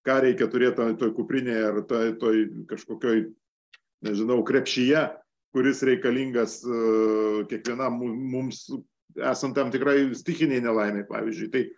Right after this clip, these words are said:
pasiruošti tokius dalykus ir, ir, ir stebėti viešą erdvę. O jeigu jau kažkas tai pradės, e, ta pati geopolitinė situacija vystytis mums nepalankia linkme,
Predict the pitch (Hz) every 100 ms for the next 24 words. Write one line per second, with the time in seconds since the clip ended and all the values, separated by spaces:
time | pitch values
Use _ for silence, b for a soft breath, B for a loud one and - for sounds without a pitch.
0 | B _ 127 135 147 147 196 165 - 123
1 | 98 143 147 185 185 - - _ _ -
2 | 127 135 135 160 143 139 160 143 147 -
3 | 147 139 135 147 160 147 165 170 165 127
4 | 107 113 117 113 123 127 127 135 131 123
5 | - 147 - 139 127 123 143 135 131 135
6 | 127 120 113 104 - 113 113 - 123 123
7 | 110 127 135 135 120 120 117 127 131 123
8 | 113 127 - 113 101 117 120 - 117 123
9 | 117 113 120 147 147 175